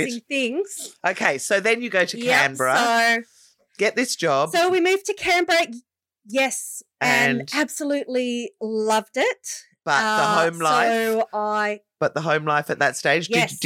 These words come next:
Speaker 2: did you last
Speaker 1: so
Speaker 2: very long with him?
Speaker 1: We didn't.
Speaker 2: No.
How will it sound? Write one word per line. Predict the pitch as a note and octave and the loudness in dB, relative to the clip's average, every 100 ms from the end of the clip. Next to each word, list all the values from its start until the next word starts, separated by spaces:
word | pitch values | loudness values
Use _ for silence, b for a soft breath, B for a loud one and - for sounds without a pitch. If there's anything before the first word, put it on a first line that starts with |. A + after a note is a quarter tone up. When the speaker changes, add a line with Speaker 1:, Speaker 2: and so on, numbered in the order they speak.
| D#3 | -2
Speaker 2:
did | D3+ | -2
you | D3 | 0
last | C#3 C3+ B3+ B3+ | 2 4 4 4
Speaker 1:
so | |
Speaker 2:
very | D3 C#3 | 4 4
long | C#3 C#3 | 2 0
with | C#3 C#3 | -2 0
him? | E3 A3 - _ _ _ _ _ _ _ _ _ _ _ _ _ _ | -2 -2 -12 _ _ _ _ _ _ _ _ _ _ _ _ _ _
Speaker 1:
We | G3 G#3 | -6 -4
didn't. | F3+ D#3+ D#3+ D3+ | -4 -8 -12 -12
Speaker 2:
No. | G#2+ F#2+ | -2 -2